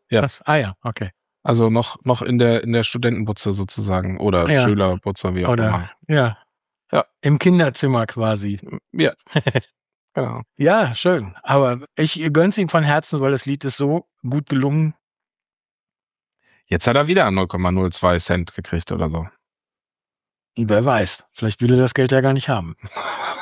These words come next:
Speaker 1: <laughs> I don't know. Also ich könnte mir vorstellen, der nächste Künstler, die nächste Band, der nächste Künstler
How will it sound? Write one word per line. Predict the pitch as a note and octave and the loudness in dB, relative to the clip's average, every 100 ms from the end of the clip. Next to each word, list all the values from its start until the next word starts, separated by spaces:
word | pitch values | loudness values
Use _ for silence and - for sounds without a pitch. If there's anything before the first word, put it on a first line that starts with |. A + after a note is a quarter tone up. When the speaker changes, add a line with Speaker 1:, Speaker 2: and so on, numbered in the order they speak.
| - | -10
Speaker 1:
<laughs> | - - _ _ | -12 -18 _ _
I | G#3 - - - _ _ - _ - | -6 -6 -14 -20 _ _ -20 _ -8
don't | G2 A2 A#2+ | -2 0 0
know. | - - _ _ _ _ _ _ _ _ _ _ _ _ | -2 -6 _ _ _ _ _ _ _ _ _ _ _ _
Also | C#3 | 0
ich | C#3+ | 2
könnte | - E3+ | 0 2
mir | D#3 | 2
vorstellen, | C3 D3+ D#3 C#3 C3+ C3 - _ _ _ _ | 2 0 2 0 0 -4 -10 _ _ _ _
der | B2 A#2 A2+ | 2 4 4
nächste | A#2 A2+ A#2+ C#3 - | 2 2 0 -2 -8
Künstler, | - - C3+ F3+ - - - B2 D3+ F3+ G#3+ - _ - | -10 -2 0 0 -4 -14 0 2 4 2 -2 -6 _ -4
die | |
nächste | A2 A#2 - | -2 -2 -4
Band, | G#2+ G#2+ A#2+ C#3 - - | -2 2 2 0 -2 -4
der | A#2 | -2
nächste | A#2+ - | -2 -6
Künstler | A#2 C3 - C3 B2+ | -4 -4 0 0 0